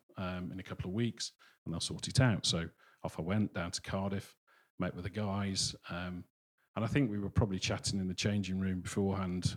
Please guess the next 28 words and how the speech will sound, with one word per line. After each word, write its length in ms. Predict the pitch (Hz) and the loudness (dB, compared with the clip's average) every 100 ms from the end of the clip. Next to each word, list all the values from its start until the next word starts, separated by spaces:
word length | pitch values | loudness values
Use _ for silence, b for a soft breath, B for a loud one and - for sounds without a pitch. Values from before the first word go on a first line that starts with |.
| - | -4
um, 460 | 98 92 92 87 85 - _ _ _ _ _ _ - | -4 -2 -2 -4 -6 -12 _ _ _ _ _ _ -4
uh, 260 | 92 92 - | -4 -2 -4
about 280 | 101 104 101 | -2 -2 0
mental 300 | 98 92 90 | -4 -4 -4
health 380 | 101 95 92 - | 0 0 0 -4
and, 220 | 87 90 - | -6 -8 -8
and 280 | 104 90 85 | -6 -4 -6
the 40 | 87 | -6
fact 260 | 101 - | -8 -8
that 100 | 87 | -10
my 240 | 98 90 92 - | -6 -6 -6 -2
brother-in-law 540 | 120 107 90 87 90 87 | 0 0 0 -2 -2 -2
is 140 | 85 | -4
a, 100 | 85 - _ - | -6 -10 _ -14
um, 400 | 85 87 87 98 _ B B B B B B _ _ | -12 -12 -14 -16 _ B B B B B B _ _
is 120 | 85 | -8
a 60 | 80 | -4
psychiatric 600 | - 87 - 82 - 110 | -4 -4 -8 -10 -10 -8
nurse, 460 | 104 82 78 - - _ - | -8 -8 -8 -8 -10 _ -12
um, 260 | 92 87 - | -10 -8 -10
and 80 | |
my 60 | 87 | -6
sister's 460 | - - 82 73 - _ | -4 -4 -8 -10 -12 _
a 40 | 98 | -4
psychologist 720 | 92 82 - 85 78 80 - | -4 -4 -8 -8 -8 -8 -8
as 140 | 85 | -8
well. 200 | 90 87 85 | -8 -8 -6
So 280 | - 90 | -4 -4